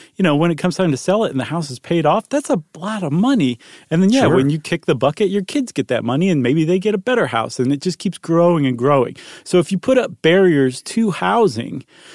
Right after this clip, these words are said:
Speaker 1: you're actually putting up barriers to passing along intergenerational wealth. And as a big,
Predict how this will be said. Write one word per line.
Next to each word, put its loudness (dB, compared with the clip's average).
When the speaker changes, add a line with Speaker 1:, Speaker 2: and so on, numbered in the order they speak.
Speaker 1:
you're 4
actually -2
putting 2
up 0
barriers 2
to -6
passing -2
along 2
intergenerational 0
wealth. -4
And 2
as 2
a 0
big, -2